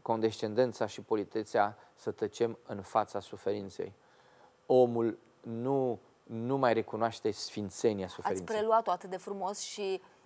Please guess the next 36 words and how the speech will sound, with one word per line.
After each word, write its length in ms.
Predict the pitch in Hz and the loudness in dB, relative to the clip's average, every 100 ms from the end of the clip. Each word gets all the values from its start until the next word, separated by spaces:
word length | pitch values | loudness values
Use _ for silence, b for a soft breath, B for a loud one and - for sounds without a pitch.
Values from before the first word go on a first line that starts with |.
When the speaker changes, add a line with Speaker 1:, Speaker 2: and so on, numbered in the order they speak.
| 117 | 6
Speaker 1:
Da, 120 | 131 | 8
Speaker 2:
o 40 | |
comentați 720 | - 226 208 208 240 233 - 214 | 8 2 2 4 6 6 2 -8
Speaker 1:
da. 60 | |
Speaker 2:
într-o 200 | 214 214 | -4 4
altă 280 | 202 240 302 | 6 6 2
paradigmă. 760 | 240 208 185 202 175 185 254 254 B B B B _ _ _ | 2 4 2 0 -8 -2 -2 -4 B B B B _ _ _
Speaker 1:
Dacă 600 | - 120 117 113 131 120 | -14 6 6 8 6 6
nu 160 | 135 151 | 4 2
mai 140 | 165 | 2
ești 140 | 156 - | 2 2
capabil 480 | 135 - 147 139 120 | 2 6 6 6 0
să 160 | - | -2
recunoști 440 | 113 - 123 139 - | -2 -2 -6 -6 -8
sfințenia 560 | - 120 110 135 123 | -14 -12 -6 -4 -4
suferinței 680 | - - 113 120 117 147 151 - _ _ _ _ _ | -6 -4 -2 -2 -2 -2 -2 -10 _ _ _ _ _
unui 220 | 117 113 | -8 0
om, 200 | 123 143 - - | 2 2 -2 -10
nu 140 | 123 | -6
mai 120 | 127 | -6
ești 160 | 117 127 | 0 -2
om. 120 | 104 - _ _ _ _ _ _ b b b b | -2 -8 _ _ _ _ _ _ b b b b
Iar 360 | 113 110 107 - | 4 6 6 -2
cei 220 | - 143 | -2 0
care 240 | - 123 | 2 4
au 120 | 117 107 | 4 4
venit 220 | 120 131 | -2 -4
peste 300 | 117 - 107 | -6 -4 -6
noi 200 | 120 131 | -4 -4
trebuia 280 | 117 110 117 | -2 -2 -2
să 160 | - | 0
recunoască 560 | 110 - 113 117 - 113 | -2 -2 -8 -8 -2 -4
sfințenia 540 | - 110 104 117 110 | -4 -14 -8 -8 -8
suferinței 500 | 104 101 104 113 104 | -10 -8 -8 -6 -10
poporului 420 | - 95 107 104 | -8 -6 -4 -4
român. 180 | 98 95 | -4 -8